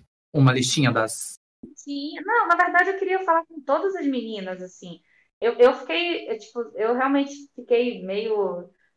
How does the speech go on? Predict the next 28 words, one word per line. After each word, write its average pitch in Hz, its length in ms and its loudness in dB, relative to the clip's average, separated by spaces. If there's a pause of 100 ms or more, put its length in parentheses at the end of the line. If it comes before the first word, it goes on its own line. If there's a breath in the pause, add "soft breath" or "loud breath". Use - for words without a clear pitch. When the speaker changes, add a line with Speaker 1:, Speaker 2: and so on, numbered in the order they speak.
(160)
Speaker 2:
triste, 370 360 2
mas 311 340 2
também 392 320 -2
entendo, 311 560 0
né? 262 280 4
Tipo 254 280 -6
assim, 220 240 -6
ah, 226 160 4
a 214 80 0
pessoa 269 240 -4
desistiu 330 420 -8
de 370 100 -10
falar 240 320 4
também, 190 480 -6
ok, 220 520 -2 (280)
entendeu? 202 420 -2 (440 loud breath)
Mas 190 1120 4
é... 165 1400 -4 (380)
é, - 240 -2
é 269 60 4
aquilo, 320 400 2
né? 220 220 2
Cada 254 260 4
uma 269 140 2
com 285 60 -8
seus 285 240 -2
motivos 277 760 -4
e 269 340 0